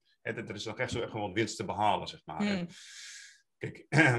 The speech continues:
Speaker 1: eh, opnieuw met het Attraction Selection Attrition model bleek al van, ja, dat mensen hebben een voorkeur, ook in selectiecommissies, zeg maar, aan mensen die op zichzelf lijken. Dat praat toch wat makkelijker en, eh, daar staan we meteen al positief tegenover.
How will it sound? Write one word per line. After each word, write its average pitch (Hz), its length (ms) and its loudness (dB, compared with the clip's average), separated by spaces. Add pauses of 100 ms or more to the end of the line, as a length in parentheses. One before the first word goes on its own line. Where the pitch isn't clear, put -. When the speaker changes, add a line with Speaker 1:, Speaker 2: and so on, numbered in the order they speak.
Speaker 1:
eh, 104 480 6
opnieuw 120 320 2
met 147 160 4
het - 120 -6
Attraction 117 340 0
Selection 113 420 0
Attrition 127 360 -4
model 107 340 2
bleek 123 280 8
al 101 160 6
van, 113 160 -2
ja, 117 60 0
dat 104 100 -2
mensen 101 280 -2
hebben 92 160 -6
een - 120 -16
voorkeur, 101 600 -2
ook 110 160 -4
in 101 60 -6
selectiecommissies, 107 920 -2
zeg - 180 -8
maar, 90 220 0
aan 90 300 -2
mensen 95 260 -2
die - 100 -6
op - 80 -12
zichzelf - 380 2
lijken. 101 440 0
Dat - 180 -6
praat 117 240 4
toch 107 140 -4
wat - 140 -12
makkelijker 113 640 -4
en, 90 240 -8
eh, 85 60 -8
daar 85 180 -6
staan 104 220 -4
we 95 60 -4
meteen 127 360 -2
al 95 140 -2
positief 98 500 -2
tegenover. 98 640 -6